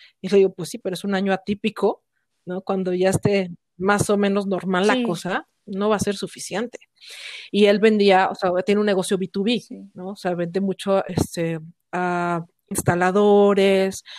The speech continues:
Speaker 1: a cuestiones de construcción y que esas cosas. Entonces le digo, "Pues no, no vas a poder sobrevivir solamente con redes sociales".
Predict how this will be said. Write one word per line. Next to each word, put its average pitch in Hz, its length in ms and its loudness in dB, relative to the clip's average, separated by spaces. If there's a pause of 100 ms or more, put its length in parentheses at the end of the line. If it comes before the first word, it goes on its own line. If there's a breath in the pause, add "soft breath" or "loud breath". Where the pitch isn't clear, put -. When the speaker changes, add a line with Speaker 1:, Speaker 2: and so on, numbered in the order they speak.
(260 loud breath)
Speaker 1:
a 170 460 -2
cuestiones 180 520 -6
de 170 180 4
construcción 202 720 0
y 170 40 -6
que 170 100 -8
esas - 180 -2
cosas. - 360 -6
Entonces - 340 -12
le 185 100 -4
digo, 196 220 -2 (420)
"Pues 160 160 -8
no, 175 220 -4
no 202 200 2
vas 214 180 4
a 226 40 2
poder 196 300 -2
sobrevivir 175 500 -2
solamente 185 520 -4
con 180 160 -10
redes 156 240 -8
sociales". 226 360 2